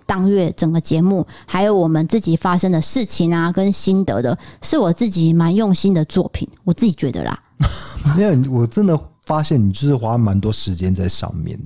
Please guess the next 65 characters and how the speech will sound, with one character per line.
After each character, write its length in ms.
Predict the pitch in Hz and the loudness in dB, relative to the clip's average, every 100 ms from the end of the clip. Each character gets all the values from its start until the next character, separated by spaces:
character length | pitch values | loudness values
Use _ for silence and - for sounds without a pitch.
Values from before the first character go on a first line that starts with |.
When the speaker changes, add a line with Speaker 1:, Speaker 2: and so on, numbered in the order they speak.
| - | -16
Speaker 2:
的。 100 | - - - | -20 -20 -8
Speaker 1:
因 100 | 330 | -2
为 60 | 403 | 2
我 100 | 214 | 2
觉 200 | 196 220 | 0 0
得 160 | 233 233 | 0 0
他 580 | 277 262 254 247 247 240 | 0 0 -2 -2 -2 -4
就 100 | - | 0
是 120 | 277 262 | 0 0
大 180 | - | 0
家 160 | 214 220 | 0 -2
付 220 | - 240 | 0 0
了 120 | 185 | 0
钱， 300 | 165 - 160 151 180 _ _ _ _ - | 0 -2 -2 -2 -8 _ _ _ _ -2
不 100 | 247 | 0
会 100 | 330 | 2
想 200 | 202 180 | 0 0
要 80 | |
看 160 | 214 233 | 0 0
到 160 | 220 208 | 0 0
一 20 | |
个 180 | 190 165 | 0 0
很 160 | 151 | 0
随 240 | 151 - 165 | -2 -2 0
便 200 | 196 156 | 0 -2
的 60 | |
作 180 | 156 - | -4 -6
品 200 | - - | -6 -6
嘛。 140 | - 180 | -6 -8
Speaker 2:
对 100 | - | -10
啊。 140 | 85 - | -8 -2
Speaker 1:
如 120 | 311 | 0
果 100 | 214 | 0
今 140 | 220 | 0
天 100 | 262 | 0
我 100 | 208 | 0
是 480 | 160 202 202 180 165 165 | 0 0 2 2 0 -2
付 140 | 196 | 0
费 120 | 196 | 2
会 160 | 175 165 | 2 0
员， 120 | 110 - - _ _ - | -2 -8 -12 _ _ -4
去 120 | 240 | -2
反 280 | - 165 160 | 0 -2 0
思 140 | 202 | 0
这 100 | 196 | 2
件 160 | 190 185 | 2 2
事 80 | |
情， 140 | 185 156 | 2 0
所 140 | 202 | 0
以 20 | |
我 80 | 160 | 2
会 160 | 151 185 | 2 2
用 180 | 196 180 | 2 2
心 220 | 175 170 | 2 2
做 160 | 165 | 0
这 100 | 151 151 | 0 -2
个。 120 | - - - | -6 -10 -4
那 120 | 208 | -2
大 140 | 214 214 | 0 0
家 60 | |
有 100 | 160 | 0
兴 180 | 143 196 | 2 2
趣 100 | 180 | 2
的 60 | 160 | 2
话， 240 | 165 | 2